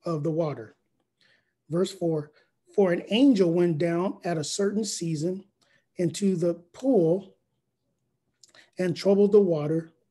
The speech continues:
Whosoever or whoever then first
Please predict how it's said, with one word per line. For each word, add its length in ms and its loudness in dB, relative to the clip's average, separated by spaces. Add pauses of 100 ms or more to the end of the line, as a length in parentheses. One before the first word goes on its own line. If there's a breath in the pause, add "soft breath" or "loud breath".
(600)
Whosoever 840 2
or 280 -4
whoever 640 0 (300 soft breath)
then 640 -2 (120)
first 460 -2